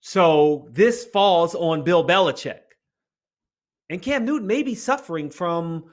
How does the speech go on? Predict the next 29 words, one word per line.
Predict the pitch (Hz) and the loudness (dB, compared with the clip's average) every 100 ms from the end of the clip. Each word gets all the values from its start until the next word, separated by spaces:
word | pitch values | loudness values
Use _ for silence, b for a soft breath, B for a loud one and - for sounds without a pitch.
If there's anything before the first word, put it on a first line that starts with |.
| b b | b b
post-covid | - 226 226 - - 247 240 214 | -2 0 0 -6 2 2 6 4
symptoms. | 220 262 302 302 131 - - _ _ _ _ | 4 -2 -4 -6 -8 -10 -20 _ _ _ _
He | 233 | -6
really | 254 349 339 | -4 -2 0
may | 233 330 | 0 0
be. | 233 120 - _ _ _ _ _ _ _ _ _ | -2 -8 -16 _ _ _ _ _ _ _ _ _
But | 190 | 0
they're | 226 285 | 2 0
playing | 285 240 233 220 220 202 | 2 0 2 2 2 0
at | 160 156 | -4 -2
two | 254 294 | -2 0
and | 254 | 0
four, | - 214 214 214 | 4 6 6 2
at | 226 247 | 0 0
the | 220 | 0
Bills | 165 196 190 180 | 4 6 6 4
at | 175 - | 0 0
five | 180 170 165 | 2 2 2
and | 143 | -4
two. | 131 120 101 _ _ _ _ _ _ _ _ _ _ _ _ _ _ _ _ _ _ _ _ _ _ _ | -10 -12 -12 _ _ _ _ _ _ _ _ _ _ _ _ _ _ _ _ _ _ _ _ _ _ _
Then | 151 254 | 0 2
I | 302 | 2
thought, | 254 220 214 214 | 2 4 4 4
okay, | 220 214 185 175 180 175 b b b | -2 0 0 2 0 -8 b b b
maybe | 170 233 277 262 | -2 -2 0 -2
I'm | 226 | -2
gonna | 208 | -2
go | 185 175 | 0 2
with | 175 160 160 - | 2 0 0 -2